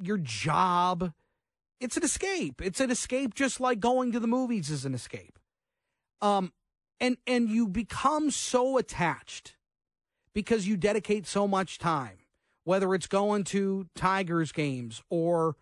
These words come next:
Red Wing games or, uh, I don't know if many people are going to the Pistons games, but maybe the Pistons too. It's an escape. And there are so many fans in this town that have been fans for so long that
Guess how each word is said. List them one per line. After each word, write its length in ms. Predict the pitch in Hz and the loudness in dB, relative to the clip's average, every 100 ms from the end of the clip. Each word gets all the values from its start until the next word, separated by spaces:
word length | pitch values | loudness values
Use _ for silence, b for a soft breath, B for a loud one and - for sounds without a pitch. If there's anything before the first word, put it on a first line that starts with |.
| _ - | _ -10
Red 320 | 147 185 180 | -2 0 0
Wing 260 | 170 160 | 0 0
games 540 | 147 151 139 131 123 - - | 0 0 0 -2 -4 -8 -4
or, 380 | 165 165 156 - b b b _ - | 0 2 0 -4 b b b _ -16
uh, 240 | 151 131 139 143 156 135 | -12 -10 -10 -12 -12 -4
I 120 | 143 | -2
don't 100 | 160 | 2
know 160 | 160 160 | 2 0
if 120 | - | -2
many 180 | 175 175 | -2 0
people 240 | 185 202 | 0 0
are 40 | |
going 260 | 175 220 254 | 2 2 2
to 60 | 233 | 0
the 80 | |
Pistons 380 | 214 254 - 254 | 0 0 0 -2
games, 380 | 214 254 262 208 | 0 0 0 -2
but 180 | - 214 277 | -2 -4 0
maybe 260 | 262 285 | 0 2
the 100 | 285 | 2
Pistons 440 | 269 294 - 294 - | 2 0 0 -2 0
too. 320 | 311 330 254 _ _ _ _ _ 285 | 2 0 -2 _ _ _ _ _ -4
It's 140 | 254 | 0
an 80 | 302 | 0
escape. 520 | - 294 330 320 - - _ _ _ _ _ _ _ _ _ - | 0 0 2 0 -4 -18 _ _ _ _ _ _ _ _ _ 0
And 200 | 254 247 | 2 4
there 180 | 285 | 4
are 160 | 277 240 | 2 2
so 460 | - - 247 254 330 | -2 -2 0 2 2
many 300 | 269 262 247 | 0 0 -2
fans 440 | - 214 214 202 | -2 -4 -2 -2
in 100 | 202 | 0
this 200 | 196 - | -2 -4
town 360 | - 170 170 170 | -2 0 2 2
that 120 | 175 | 0
have 140 | 160 | 0
been 140 | 175 165 | -2 -4
fans 520 | - 214 220 233 202 | -2 0 0 0 -2
for 180 | 156 190 | -2 -4
so 280 | - - 175 | -2 -2 -2
long 640 | 147 147 185 202 139 113 _ _ _ _ _ _ _ _ _ - | -2 -2 2 2 0 -8 _ _ _ _ _ _ _ _ _ -6
that 300 | 175 208 | 0 0